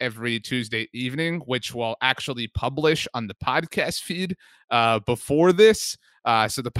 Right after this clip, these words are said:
podcast audience has already heard my answer 'cause I'm gonna have to give one. I don't know, because that would be the ultimate just devastation, is to, to let the Eagles in and then lose. That would,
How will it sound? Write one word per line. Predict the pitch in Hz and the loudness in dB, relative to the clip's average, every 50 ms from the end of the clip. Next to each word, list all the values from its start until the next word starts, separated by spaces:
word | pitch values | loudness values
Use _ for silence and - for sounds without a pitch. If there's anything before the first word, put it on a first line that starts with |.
| 151 | 2
podcast | 151 160 - - - 202 175 - - | 2 2 2 4 4 4 4 4 2
audience | 175 160 156 156 156 - | 4 4 4 2 0 -4
has | 143 120 | -4 -2
already | 139 131 127 127 123 | 0 0 0 0 -2
heard | - - 123 135 135 127 | -2 -2 0 0 0 0
my | 123 117 113 | -2 -4 -4
answer | 101 107 113 131 135 - 160 165 | -4 -2 -2 -2 -2 -2 -2 -2
'cause | 160 156 123 | -2 -2 -6
I'm | 113 | -8
gonna | 110 104 104 | -6 -4 -2
have | 123 117 117 | -2 -2 -4
to | - 104 | -6 -8
give | 98 - 127 127 131 | -6 -4 -2 0 0
one. | 151 156 165 170 160 _ _ _ _ _ - | 2 2 2 0 -2 _ _ _ _ _ -4
I | 127 131 | -2 0
don't | 131 139 139 123 | 2 0 0 0
know, | 131 127 120 110 98 87 - | 0 2 2 2 0 -2 -2
because | - 139 - 165 147 135 127 - - _ _ _ _ _ _ - | -4 -2 2 2 2 2 2 -2 -8 _ _ _ _ _ _ 4
that | 151 156 | 6 6
would | 165 170 160 | 6 6 4
be | 160 190 | 2 4
the | 175 185 180 - - | 6 6 6 6 6
ultimate | 156 160 170 160 - - 180 170 170 170 165 160 160 _ _ - | 6 6 6 4 2 0 0 4 4 6 6 4 2 _ _ -6
just | - - 147 131 - - - - _ _ 123 | -2 0 0 0 0 -4 -10 -12 _ _ -8
devastation, | - 151 147 143 123 139 - - - 147 131 123 113 - - 113 101 98 104 | -2 0 0 0 0 -4 -6 -4 -2 0 0 0 -2 -4 -8 -10 -10 -8 -6
is | 151 147 135 - | -6 -4 -4 -6
to, | - - 151 | -10 -14 -10
to | - - 147 127 | -6 -4 -4 -2
let | 120 127 135 135 - | 0 0 0 0 2
the | - 151 | 0 0
Eagles | 143 147 147 143 156 147 127 143 | 2 2 2 2 0 0 0 -2
in | 135 131 127 131 127 127 131 - _ _ _ _ _ _ _ | -2 0 0 0 -2 -4 -6 -10 _ _ _ _ _ _ _
and | - 123 117 117 | -6 -6 -4 -4
then | 113 107 101 | -6 -6 -6
lose. | 98 92 82 - - - - - | -8 -10 -10 -10 -12 -8 0 2
That | 139 143 147 | 4 4 4
would, | 151 147 143 | 2 -2 -2